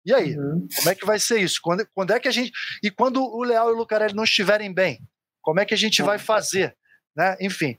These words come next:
Speaker 1: na posição de oposto a gente tava muito preocupado, mas eu vejo potencial no Darlan. Não é ainda, mas potencial eu vejo. Já é uma situação diferente da de ponteiro passador. Sei lá, não sei o que que a Carol acha, mas assim,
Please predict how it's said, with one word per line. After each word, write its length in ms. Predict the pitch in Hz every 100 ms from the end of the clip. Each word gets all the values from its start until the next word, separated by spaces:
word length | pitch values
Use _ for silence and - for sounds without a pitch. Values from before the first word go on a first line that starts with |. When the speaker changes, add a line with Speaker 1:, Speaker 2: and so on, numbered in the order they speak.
| -
Speaker 1:
na 160 | 180
posição 500 | 190 - 214 214 233
de 100 | 220
oposto 420 | 220 - 214 285 262
a 40 |
gente 140 | 277
tava 180 | 269 254
muito 180 | 226 262
preocupado, 500 | 277 311 _ 233 180
mas 140 | 143 147
eu 80 | 160
vejo 300 | 180 247 262
potencial 680 | 285 262 269 277 - 196 226
no 80 | 254
Darlan. 360 | 294 302 185 - _ _
Não 200 | 143 151
é 40 | 170
ainda, 340 | 277 247 143
mas 160 | 127 147
potencial 640 | - 160 185 180 180 170
eu 80 | 269
vejo. 300 | 180 175 131 - - - -
Já 160 | 127
é 80 | 143
uma 160 | 190 226
situação 440 | - 214 - 208
diferente 640 | 233 262 254 185 269 - - - - _
da 80 | 180
de 100 | 185
ponteiro 460 | - 175 - 170
passador. 520 | - 156 - 143 120 - - - _ _
Sei 100 | 285
lá, 220 | 185 160 - - - 165
não 60 |
sei 140 | 151 196
o 40 |
que 80 | 190
que 80 | 214
a 60 |
Carol 320 | 214 208 190 170
acha, 240 | 190 220
mas 140 | 220
assim, 220 | 220 202